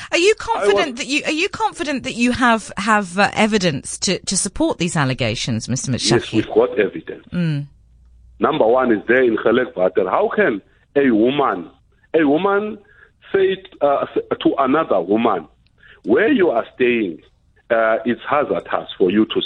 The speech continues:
Speaker 2: stay, but you can stay, we will not evict you." They cut electricity off that woman.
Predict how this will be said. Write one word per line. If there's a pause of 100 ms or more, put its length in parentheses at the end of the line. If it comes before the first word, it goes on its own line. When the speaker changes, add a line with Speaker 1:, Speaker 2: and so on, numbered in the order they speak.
Speaker 2:
stay,
but (240)
you
can
stay,
we
will
not
evict
you." (200)
They
cut
electricity
off
that
woman.